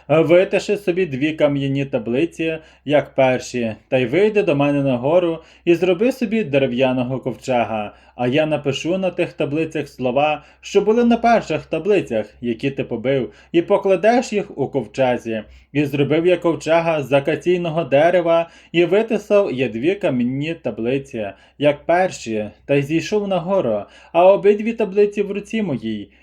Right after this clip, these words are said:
І він написав на тих таблицях, як перше письмо: десять заповідей, що Господь говорив був до вас на горі з середини огню в день зборів, і Господь дав їх мені. І обернувся я, та й зійшов із гори,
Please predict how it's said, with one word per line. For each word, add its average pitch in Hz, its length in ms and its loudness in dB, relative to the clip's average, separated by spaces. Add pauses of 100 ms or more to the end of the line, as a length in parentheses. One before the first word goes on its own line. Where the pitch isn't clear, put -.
І 123 100 0
він 143 220 0
написав 143 520 0
на 185 100 -2
тих 170 220 -4
таблицях, 151 720 -4
як 127 300 -4
перше 120 360 -2
письмо: 110 560 -10 (260)
десять 208 520 0
заповідей, 113 720 -2 (140)
що 202 220 0
Господь 208 440 0
говорив 202 540 0
був 143 260 -6
до 170 120 -2
вас 175 480 -2
на 143 160 -2
горі 175 380 -2
з - 140 -20
середини 180 460 -2
огню 190 480 -2
в 113 80 -6
день 165 220 -2
зборів, 156 580 -2 (280)
і 135 60 -4
Господь 156 640 0
дав 107 380 -4
їх 110 200 -8
мені. 107 400 -8 (260)
І 190 120 2
обернувся 214 720 2
я, 185 380 2 (120)
та 127 100 -4
й 117 100 0
зійшов 117 440 -2
із 120 140 -4
гори, 110 380 -4